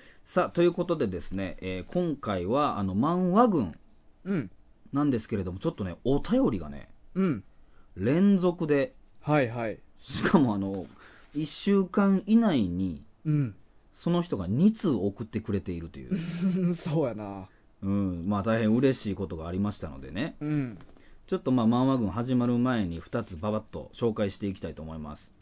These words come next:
Speaker 2: はい。
Speaker 1: はい。では、えー、紹介していきましょう。ラジオネーム、えー、ろくろさんです。
Speaker 2: はい。
Speaker 1: はい。タイトルは、まず、リクエスト。えー、タイガさん、ひろきさん、こんばんは。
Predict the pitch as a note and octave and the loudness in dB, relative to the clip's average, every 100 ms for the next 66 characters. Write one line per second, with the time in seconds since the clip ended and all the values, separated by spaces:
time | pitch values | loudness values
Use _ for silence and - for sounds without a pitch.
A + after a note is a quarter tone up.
0 | - - C3 - - - - - _ - | -20 -12 -10 -10 -16 -20 -20 -20 _ -20
1 | - G#2 F#2 - - - C#3+ F3+ D3 - | -8 -6 -6 -12 -20 -10 0 0 0 -4
2 | G2+ F#2 F2+ G#2+ F#2+ F2+ F2+ E2+ F2+ - | -6 -6 -4 -4 -4 -6 -8 -10 -6 2
3 | E3 G#2+ F2 C#3 E3 G#3+ G#3+ G3 F#3+ F3+ | 2 2 0 0 2 2 2 2 0 0
4 | D3+ B2 D3 F#3 - G#2 F#2 F#2 B2+ - | 0 2 2 0 -4 -6 -2 0 0 -2
5 | - A3+ F#3+ F#3 F3+ E3 C#3+ B2 A2+ - | 0 2 4 4 2 2 4 2 -2 -10
6 | - - _ B2+ C#3 - - - - - | -20 -20 _ -10 -10 -14 -20 -20 -20 -8
7 | C3+ D3+ - D#3+ D#3 A#2 E2+ D#2+ C#2 G#2 | -4 -4 -2 0 0 0 -6 -6 -2 0
8 | C3+ F2+ F#2+ C#3 - A3 A3 A3 - G2 | 0 -2 -4 -4 2 4 4 2 -4 -6
9 | - - - _ - - - - - - | -6 -20 -20 _ -20 -20 -20 -20 -20 -20
10 | - - - - G#2+ G#2 G2 G3 G#3+ F3 | -20 -20 -20 -4 -2 0 2 4 6 4
11 | D3 C3+ B2 - G2 D2+ C3 E3 E3+ D#3+ | 2 2 0 0 -4 -4 -2 0 2 2
12 | D#3+ | 0